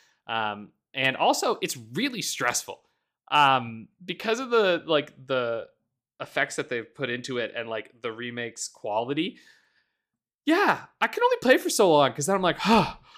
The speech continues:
I need to breathe." <laughs> 'Cause this goddamn thing, you never know when someone's coming. And, like, because I haven't played it in so long, like you said, it's been,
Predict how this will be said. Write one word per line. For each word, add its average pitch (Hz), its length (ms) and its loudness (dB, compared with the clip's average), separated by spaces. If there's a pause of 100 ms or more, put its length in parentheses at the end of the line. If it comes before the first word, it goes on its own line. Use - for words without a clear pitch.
(180)
I 151 40 -6
need 208 140 -2
to 143 40 -6
breathe." 160 480 4 (260)
<laughs> - 260 -10
'Cause - 160 -2
this 143 120 -6
goddamn 175 460 0
thing, 165 140 -2
you 151 60 2
never 175 160 -2
know 143 160 2
when 135 140 2
someone's 127 220 -2
coming. 117 260 -4
And, 165 200 -2
like, 165 260 0 (340)
because 190 460 0
I 226 120 6
haven't 160 360 0
played 139 260 0
it 139 120 0
in 110 80 -18
so 117 240 -6
long, 143 400 0
like 127 180 -8
you 131 60 -16
said, - 260 -8
it's 160 140 -12
been, 285 200 -8